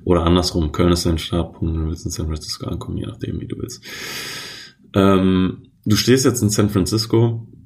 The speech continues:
und du willst halt nach Köln kommen. Und jeden Tag triffst du jede Menge Entscheidungen. Und diese Entscheidungen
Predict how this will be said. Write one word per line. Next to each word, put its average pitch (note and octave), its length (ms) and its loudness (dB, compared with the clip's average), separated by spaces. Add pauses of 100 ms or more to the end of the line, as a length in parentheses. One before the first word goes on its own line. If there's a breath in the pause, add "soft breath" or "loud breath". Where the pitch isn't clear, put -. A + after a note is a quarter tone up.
(140)
und E2+ 480 0
du E2+ 180 2
willst F2 220 2
halt E2+ 120 2
nach E2 160 -4
Köln E2 260 -2
kommen. - 500 -8 (300)
Und E2 800 -2
jeden F#2+ 360 2
Tag F#2+ 760 -2 (1000)
triffst - 380 -4
du F#2 640 2 (200)
jede F#2 220 4
Menge F2+ 240 2
Entscheidungen. E2 720 -2
Und E2 240 -2
diese E2+ 180 0
Entscheidungen F#2 840 0